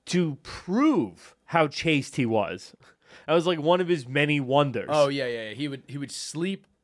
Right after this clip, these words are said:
Speaker 2: naked next to naked young girls, right?
Speaker 1: Yeah.
Speaker 2: But he would get hard-ons and just not bang them.
Speaker 1: Sure. No girl's gonna admit she jerked off Mahatma Gandhi.
Speaker 2: I mean, honestly, you might just jerk him off. Like,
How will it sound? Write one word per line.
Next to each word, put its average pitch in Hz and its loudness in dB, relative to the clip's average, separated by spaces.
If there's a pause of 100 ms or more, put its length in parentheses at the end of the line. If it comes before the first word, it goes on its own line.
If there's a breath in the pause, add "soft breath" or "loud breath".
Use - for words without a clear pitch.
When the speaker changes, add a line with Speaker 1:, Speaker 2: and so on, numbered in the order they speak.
(120)
Speaker 2:
naked 135 -2
next 127 -12
to 120 -12
naked 139 -8
young 123 -10
girls, 85 -16
right? 107 -14 (160)
Speaker 1:
Yeah. 113 -2 (580)
Speaker 2:
But 240 2
he 208 -2
would 180 -4
get 190 2
hard-ons 147 0
and 127 -14
just 135 -10
not 123 -2
bang 156 2
them. 78 -20 (1160)
Speaker 1:
Sure. - 0 (760)
No 196 0
girl's 208 0
gonna 175 0
admit 151 0
she 135 -6
jerked 120 -2
off 127 0
Mahatma 110 -2
Gandhi. 95 -12 (1500)
Speaker 2:
I 196 4
mean, 214 0
honestly, 190 0
you 160 -4
might 196 0
just - -10
jerk 170 -4
him 160 -2
off. 151 -4
Like, 151 -6